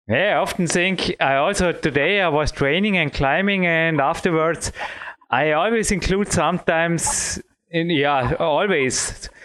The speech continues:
in the moment, those Banky Ring sessions, you know, the flies and with the gymnastic rings at the end and rowings. I am not sure about the transfer to climbing, but it's for sure very good to be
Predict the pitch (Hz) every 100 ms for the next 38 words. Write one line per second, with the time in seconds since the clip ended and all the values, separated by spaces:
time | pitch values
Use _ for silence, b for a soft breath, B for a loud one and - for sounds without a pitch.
0 | B B 147 147 147 139 147 139 123 131
1 | 131 131 - 143 175 - 190 170 185 -
2 | 156 180 - 185 156 151 135 143 147 139
3 | 143 117 135 190 151 143 139 131 B B
4 | - 151 151 - 143 135 180 - - 165
5 | 165 190 196 165 - 147 127 143 208 175
6 | 135 120 135 185 202 208 - - B B
7 | B B B B - 131 156 175 196 202
8 | 208 233 226 196 147 143 151 165 170 160
9 | 151 151 151 147 135 - _ - 151 135
10 | 214 - 180 151 - 135 175 202 226 208
11 | 160 147 151 - - 160 - 151 160 202
12 | 190 B B B 123 156 208 190 147 180
13 | 214 - 165 151 170 170 170